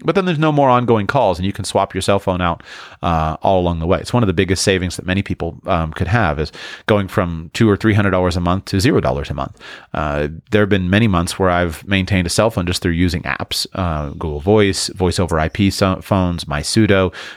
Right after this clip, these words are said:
uh, and then switching everything to messaging apps, uh, whether that's WhatsApp, Facebook, uh, Wire, Signal, uh, that kind of thing.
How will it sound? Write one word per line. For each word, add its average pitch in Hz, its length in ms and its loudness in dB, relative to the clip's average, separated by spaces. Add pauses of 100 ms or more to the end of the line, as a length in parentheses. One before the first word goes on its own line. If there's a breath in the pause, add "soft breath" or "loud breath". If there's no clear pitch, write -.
uh, 85 320 0
and 107 100 2
then 104 80 4
switching 113 360 0
everything 107 280 0
to 87 60 -2
messaging 104 380 -2
apps, 71 440 -4
uh, 80 240 -6
whether 76 200 -4
that's 76 500 -4
WhatsApp, 85 520 -2
Facebook, 92 580 -2 (420 loud breath)
uh, 76 280 -4
Wire, 92 420 2
Signal, 85 760 0
uh, 73 360 -6 (400)
that 90 180 -2
kind 95 160 -2
of 80 80 -8
thing. 80 260 -6